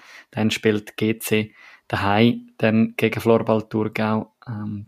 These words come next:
der Cup-Halbfinal. Aber eben, wie gesagt, zuerst geht's auswärts gegen Thurgau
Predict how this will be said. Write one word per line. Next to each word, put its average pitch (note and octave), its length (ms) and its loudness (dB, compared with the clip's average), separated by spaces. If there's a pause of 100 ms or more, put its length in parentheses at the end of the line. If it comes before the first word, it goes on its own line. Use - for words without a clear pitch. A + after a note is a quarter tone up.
(100)
der G#2 240 -4
Cup-Halbfinal. A2+ 1080 0 (580)
Aber A2 200 4
eben, G#2+ 160 4
wie A2 100 2
gesagt, A2 460 -2
zuerst A2+ 260 0
geht's A2 260 0
auswärts A#2+ 800 -2
gegen A2+ 320 -2
Thurgau A2 500 0